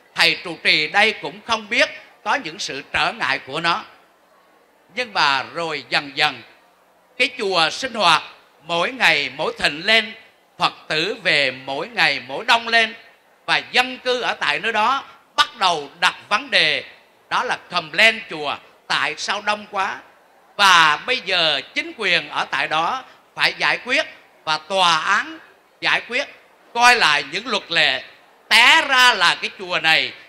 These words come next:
cái thời cha ông ngày trước đã để lại một cái will. Cái will đó là vùng đất này chỉ là ở mà thôi, không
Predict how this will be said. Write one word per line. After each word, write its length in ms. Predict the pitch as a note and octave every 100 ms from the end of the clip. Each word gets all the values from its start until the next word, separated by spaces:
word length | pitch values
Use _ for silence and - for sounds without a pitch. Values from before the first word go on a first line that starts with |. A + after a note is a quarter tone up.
| _
cái 120 | A3+ A#3+
thời 320 | G3 F3+ D#3 C#3 -
cha 180 | A3+
ông 300 | A#3+ A3+ A#3
ngày 140 | G3 C3+
trước 400 | F#3 C4+ - - _ _ _
đã 200 | D3 F#3 G3+
để 220 | D#3 G3
lại 240 | A#3 C#3+
một 100 | C#3+ -
cái 80 | A#3 G3+
will. 280 | B3+ A#3+ A3 - - _ -
Cái 100 | B3
will 280 | G#3+ B3+ A#3+
đó 120 | C4
là 360 | B3 D#3 B2+ G#2+ -
vùng 320 | F#3+ F#3+ E3+ E3
đất 220 | G3+ G#3+
này 360 | G#3 E3 C#3 - - _ -
chỉ 280 | F3+ F3 C4
là 420 | A#3 F3 D3+ C3+ -
ở 340 | F3 E3 F3+ C#4
mà 160 | G#3 -
thôi, 300 | G#3+ A3 G3+ - _ -
không 160 | A3